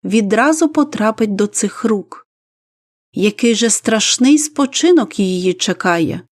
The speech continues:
Охоплена розпачем, опиниться у пеклі, серед безлічі бридкого гаддя.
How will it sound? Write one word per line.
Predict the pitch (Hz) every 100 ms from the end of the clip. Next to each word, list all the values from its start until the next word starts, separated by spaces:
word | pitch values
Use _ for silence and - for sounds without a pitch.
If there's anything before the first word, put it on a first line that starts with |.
| _ _ _ _ _ _
Охоплена | - 220 392 381 285 269 262
розпачем, | 277 320 - 247 233 - 185 180 -
опиниться | 214 - 233 226 226 240
у | - 226
пеклі, | 247 214 175 - 170 - _ _ _ -
серед | - 233 233 214 180
безлічі | 220 262 254 277 269 -
бридкого | 247 208 208 - - 202 196 190
гаддя. | 190 175 156 170 165